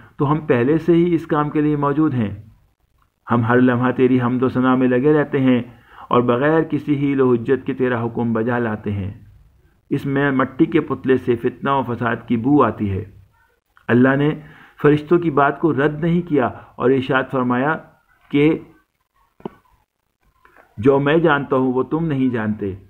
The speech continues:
अल्लाह ने आदम की तख्लीक को कायनात के रमूज और फार्मूलों का इल्म अता करके फरिश्तों के सामने पेश किया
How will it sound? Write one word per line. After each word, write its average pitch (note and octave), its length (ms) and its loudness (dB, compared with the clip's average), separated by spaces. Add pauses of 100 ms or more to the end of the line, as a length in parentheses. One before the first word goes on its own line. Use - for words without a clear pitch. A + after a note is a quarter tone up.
(480)
अल्लाह D3+ 280 2
ने F3 100 0
आदम D#3 300 0
की F3 120 -4
तख्लीक D#3 380 -4
को E3+ 120 0
कायनात D3 500 -4
के D3+ 100 2
रमूज C#3+ 340 0
और D3+ 80 2
फार्मूलों C#3 480 -2
का D3 120 -2
इल्म D3+ 260 0
अता C3+ 200 -2
करके C3+ 320 -4
फरिश्तों C3 380 -4
के D3 120 -6
सामने C3 340 -4
पेश D3+ 300 0
किया B2+ 320 0